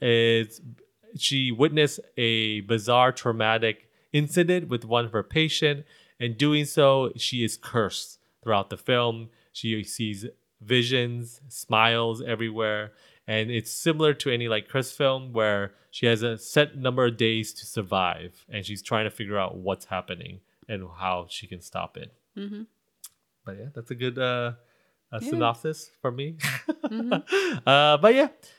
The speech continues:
Speaker 1: uh, so I'll, I'll do our general thoughts, and, and then we'll go to spoilers. There's a lot of stuff I wanna spoil in this film. My general thoughts. Oh, let's start with you, actually. Did you say you
Speaker 2: Okay.
Speaker 1: had some, uh, thoughts, please, related to the studs?
Speaker 2: Ah,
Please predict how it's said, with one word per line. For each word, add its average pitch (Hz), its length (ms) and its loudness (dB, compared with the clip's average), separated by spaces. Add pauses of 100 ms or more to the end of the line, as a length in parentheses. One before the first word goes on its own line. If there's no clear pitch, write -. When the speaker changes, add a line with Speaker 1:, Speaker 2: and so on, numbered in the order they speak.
(120)
Speaker 1:
uh, 170 420 8 (160)
so 170 200 6
I'll, 170 200 8
I'll 165 120 8
do 196 140 6
our 160 80 8
general 131 400 4
thoughts, 147 400 4
and, 156 180 0
and 143 160 0
then 117 320 2
we'll 113 140 -2
go 110 100 -4
to 107 140 -6
spoilers. 123 560 0
There's 123 100 -4
a 117 60 0
lot 107 200 4
of 92 60 -2
stuff 95 220 -8
I 98 60 -2
wanna 95 160 -6
spoil 98 420 -4 (240)
in 110 80 -10
this - 80 -12
film. 120 340 0 (300)
My 123 100 4
general 139 300 4
thoughts. - 480 4 (360)
Oh, 143 100 8
let's 208 200 8
start 269 160 8
with 226 180 0
you, 277 120 6
actually. 113 420 4 (220)
Did 147 160 -4
you 170 400 -2 (200)
say 160 240 6
you 156 220 -4
Speaker 2:
Okay. 147 80 2 (120)
Speaker 1:
had 135 260 0
some, 131 240 4
uh, 123 160 8
thoughts, 120 380 2 (100)
please, 110 360 -10
related 113 380 -2
to 117 100 -10
the 104 100 -8
studs? - 520 -2
Speaker 2:
Ah, 202 460 -2